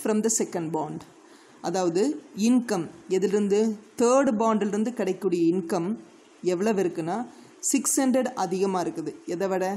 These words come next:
second பாண்டிலிருந்து கிடைக்கக்கூடிய இன்கம்மை விட அதிகமா இருக்குது. Determine the price of each bond. Use Gaussian elimination method. Price of each bond, பாண்டுனா ஒவ்வொரு பாண்ட்லையும் எவ்வளோ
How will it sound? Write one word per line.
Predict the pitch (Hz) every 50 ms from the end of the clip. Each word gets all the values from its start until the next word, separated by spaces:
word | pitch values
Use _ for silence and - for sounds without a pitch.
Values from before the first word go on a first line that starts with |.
| 190 - - - - -
second | 208 - - 247 240 240 220 202
பாண்டிலிருந்து | 220 214 214 190 196 202 220 254 247 -
கிடைக்கக்கூடிய | 208 180 196 - 190 160 - 180 175 190 233 262 233 196 214
இன்கம்மை | 214 226 220 220 240 226 214 196 160
விட | 160 170 - - - 202
அதிகமா | 165 180 165 175 170 160 151 143
இருக்குது. | - - 151 135 110 - - - - - - - - - - - 175 196
Determine | 208 - 233 208 185 185 208 254 349 - - 196 208
the | 208 - -
price | 214 226 247 269 240 - 294 254
of | 247 - 220 208
each | 214 214 214 - 185 175
bond. | 165 - - 143 151 - - - - - - - - - - 175 185 208 240 262
Use | 294 370 359 - 339 180 202 165
Gaussian | 190 190 190 190 214 - 220 220 226 240 247 240 - 196
elimination | 202 202 196 190 190 196 196 202 196 - 240 233 - - 185
method. | 190 - - - 165 135 107 - - - - - - - - - - - - - - - - 285
Price | 269 285 311 320 - - 349
of | 285 294 226 233
each | 240 233 - - - -
bond, | 190 180 165 147 160 185 208
பாண்டுனா | 208 202 196 185 185 175 180 214 262 - - 202 196
ஒவ்வொரு | 214 214 277 320 320 247 233
பாண்ட்லையும் | 233 202 175 175 196 214 247 285 - 190 185 185
எவ்வளோ | 170 175 220 240